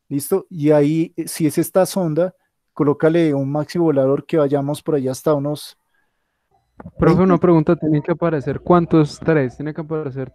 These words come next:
Speaker 2: tres.
Speaker 1: Eh, eh, ¿tres en dónde?
Speaker 2: ¿O solo dos? En la, en la onda senoidal.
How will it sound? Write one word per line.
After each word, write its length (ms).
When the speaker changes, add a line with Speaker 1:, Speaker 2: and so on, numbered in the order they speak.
Speaker 2:
tres. 380
Speaker 1:
Eh, 160
eh, 220
¿tres 280
en 100
dónde? 360
Speaker 2:
¿O 60
solo 240
dos? 260
En 200
la, 240
en 80
la 120
onda 180
senoidal. 560